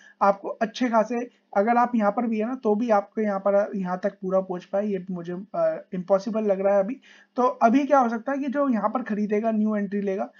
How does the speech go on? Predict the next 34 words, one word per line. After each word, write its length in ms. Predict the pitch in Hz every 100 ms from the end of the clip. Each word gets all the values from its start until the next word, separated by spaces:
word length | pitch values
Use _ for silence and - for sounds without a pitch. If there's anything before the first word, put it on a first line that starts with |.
| - -
तो 60 | 240
हो 160 | 247
सकता 280 | 262 277 -
है 80 | 262
कि 120 | 254
उसको 460 | 285 - 214 - 262
यहाँ 220 | 208 190
तक 140 | 202
के 80 | 220
return 260 | 208 202 214
मिल 180 | 208 202
जाए, 180 | 202
यहाँ 180 | 196 180 196
तक 80 | 196
मिल 160 | 190
जाए, 180 | 190 196 - _ -
ओके, 280 | 214 240 214
लगभग 540 | 208 208 196 220 214 -
बीस 200 | 180 196
परसेंट, 380 | 190 196 202 190
तीस 160 | 208
परसेंट 340 | - 196 196 190
के 60 |
return 220 | 190 190 190
मिल 200 | 190 190
जाए, 120 | 196
फिर 160 | 196
उसके 180 | 185 -
बाद 80 | 185
चीज़ें 260 | - 185 180
नीचे 300 | 180 - 185
जाए, 180 | 185
consolidate 600 | 180 185 180 180 175 185 185
करे 280 | 180 190